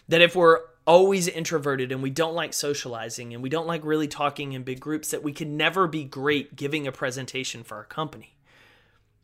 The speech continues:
We might try to excel in a physical sense in the gym, but we succumb to limitations and fears and doubts in the rest of our life, in our career,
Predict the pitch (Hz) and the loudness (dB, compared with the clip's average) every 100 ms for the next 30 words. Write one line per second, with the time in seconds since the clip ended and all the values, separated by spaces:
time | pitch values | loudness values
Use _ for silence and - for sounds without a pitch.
0 | _ _ - 143 156 180 185 - 185 156 | _ _ -14 -4 2 4 2 2 2 2
1 | - - 180 175 175 156 139 170 156 156 | 0 0 4 4 4 0 -4 -4 -4 -4
2 | 151 139 143 123 123 117 117 160 170 147 | -6 -8 -8 -10 -12 -12 -10 -4 -2 -2
3 | 131 123 - 131 131 131 - _ - - | -4 -8 -8 -8 -6 -8 -12 _ -10 -10
4 | - 165 170 147 139 135 135 120 - 170 | -8 -2 -2 -2 -4 -6 -6 -8 -6 -6
5 | - 120 107 101 117 113 165 156 127 117 | -6 -10 -14 -16 -16 -14 -6 -2 -2 -4
6 | 117 113 135 127 - - - - - _ | -8 -4 -2 -2 -4 -14 -14 -20 -20 _
7 | _ - 127 131 165 - 117 107 - - | _ -14 -6 0 0 0 -8 -8 -12 -18
8 | - 117 113 - 135 156 156 - | -14 -12 -12 -10 -4 -2 -2 -6